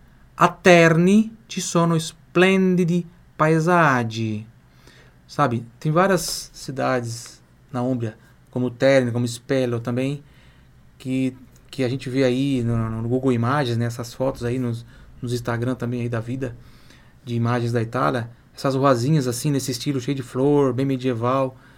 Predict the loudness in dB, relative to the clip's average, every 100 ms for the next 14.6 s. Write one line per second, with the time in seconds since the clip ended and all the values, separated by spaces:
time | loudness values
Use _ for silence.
0 | -20 -12 -6 -6 -4 -2 0 -2 -2 -2
1 | -4 -6 -10 -4 -4 -4 -8 -18 -20 -16
2 | -2 0 2 2 0 -2 -6 -8 -8 -6
3 | -6 -8 -8 -10 -12 -18 -20 -20 -20 -8
4 | -6 -2 -4 -6 -2 0 0 0 -2 -4
5 | -10 -10 -18 -20 -20 -20 -20 -20 -14 -6
6 | 0 0 2 6 6 6 6 4 4 4
7 | 6 6 4 2 -4 -12 -8 0 2 4
8 | 4 4 0 -2 -2 0 2 2 2 -2
9 | -4 0 4 6 6 4 0 -2 -4 -6
10 | -8 -12 -20 -20 -20 -20 -20 -20 _ -20
11 | -20 -20 -20 -20 -20 -20 -20 -20 -20 -20
12 | -20 -20 _ -20 0 2 4 8 8 8
13 | 6 4 2 -6 -20 -20 -4 -2 -2 0
14 | 2 4 4 4 2 -2